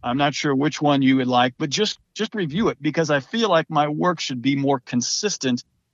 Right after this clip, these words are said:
over a longer period of time. I think that's probably the goal and certainly the hope.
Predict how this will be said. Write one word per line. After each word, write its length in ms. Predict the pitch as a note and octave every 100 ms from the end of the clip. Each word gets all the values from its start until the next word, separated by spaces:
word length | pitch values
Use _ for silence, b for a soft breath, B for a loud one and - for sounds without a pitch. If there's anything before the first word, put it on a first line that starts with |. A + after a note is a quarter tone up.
| _
over 240 | D3 B2+ B2+
a 40 |
longer 380 | A#2 B2+ B2+ A#2
period 320 | - A#2+ A2+
of 100 | G#2
time. 320 | - A2+ F#2+
I 220 | G2+ C3+
think 220 | C#3 F3+ E3+
that's 260 | D#3 C#3
probably 320 | - D3 C#3+
the 140 | C3 A2
goal 520 | G#2+ C3 C#3 D#3+ E3+ - _ _ _
and 300 | B2 B2 B2
certainly 400 | - D3 C#3+ A2
the 80 | G2
hope. 380 | - A2 -